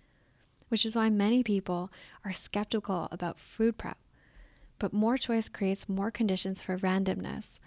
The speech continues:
and randomness makes it harder to manage ourselves. All you have to do is walk the aisles of a grocery store. It's no happy accident that they strategically place the candy bars by the cash. By the time you get there, having worked your way through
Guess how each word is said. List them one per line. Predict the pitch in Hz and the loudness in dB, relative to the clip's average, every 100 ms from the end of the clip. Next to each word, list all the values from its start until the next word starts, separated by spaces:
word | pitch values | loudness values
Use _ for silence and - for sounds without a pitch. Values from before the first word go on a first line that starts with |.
| - - | -20 -6
and | 220 196 | -2 0
randomness | 196 208 240 208 180 185 202 190 | 2 4 4 2 2 -2 -4 -4
makes | 190 - | -4 -2
it | 190 | -6
harder | 190 190 202 202 | -4 -2 0 -2
to | 190 | -2
manage | 180 180 185 180 | 0 2 0 0
ourselves. | 160 - - - - - _ _ _ _ _ _ _ - | -4 -4 -4 -6 -8 -10 _ _ _ _ _ _ _ -2
All | 208 | 4
you | 254 | 6
have | 269 | 6
to | 269 | 4
do | 247 | 4
is | 254 220 | 4 4
walk | 202 226 | 2 0
the | - | 0
aisles | 208 208 208 | 2 2 2
of | 202 | -2
a | |
grocery | - 196 - 185 | 0 0 2 -2
store. | - - - - - - - _ - | -2 -4 -8 -14 -20 -20 -20 _ -10
It's | 196 202 | -2 4
no | 214 | 8
happy | 233 240 240 | 8 8 6
accident | 202 214 208 185 - | 4 2 2 0 0
that | 190 - | -2 0
they | 185 185 - - - | 0 0 -8 -20 -16
strategically | - - - 226 240 240 | -6 -2 2 4 4 2
place | 220 220 | 4 2
the | - | 2
candy | - 214 208 | 0 2 4
bars | 190 180 185 | 2 0 0
by | - | 0
the | 175 | -2
cash. | - - 202 - - - - - _ _ | -2 -8 -8 -10 -12 -14 -20 -20 _ _
By | 220 | 2
the | 214 | 2
time | 214 220 | 2 4
you | 254 | 4
get | 240 202 - | 4 2 0
there, | 170 - - | -4 -4 -10
having | - 196 190 185 185 202 | -6 -2 0 0 -2 2
worked | 208 226 | 2 4
your | 254 247 | 2 4
way | 220 208 214 - | 6 4 2 -2
through | 196 180 | 0 0